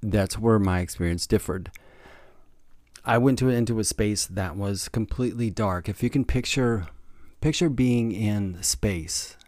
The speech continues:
and there's no planets around, no sun, no stars. It's just dark, and you're just kind of floating there.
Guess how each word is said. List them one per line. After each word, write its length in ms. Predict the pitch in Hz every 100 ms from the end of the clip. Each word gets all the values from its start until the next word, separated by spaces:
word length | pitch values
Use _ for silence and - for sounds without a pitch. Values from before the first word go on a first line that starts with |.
| - - -
and 300 | 104 95 95
there's 140 | 92
no 140 | 95 98
planets 480 | - 107 104 107 107
around, 360 | 101 98 104
no 140 | 98 101
sun, 500 | - - 98 95 98
no 180 | 95
stars. 520 | 98 - 104 92 92 -
It's 200 | 90 -
just 420 | 92 90 - - - 87
dark, 460 | 87 76 - - - -
and 100 | 85
you're 100 | 85
just 260 | 92 85
kind 220 | - 92 87
of 60 |
floating 460 | - 95 92 90 85
there. 360 | 80 78 87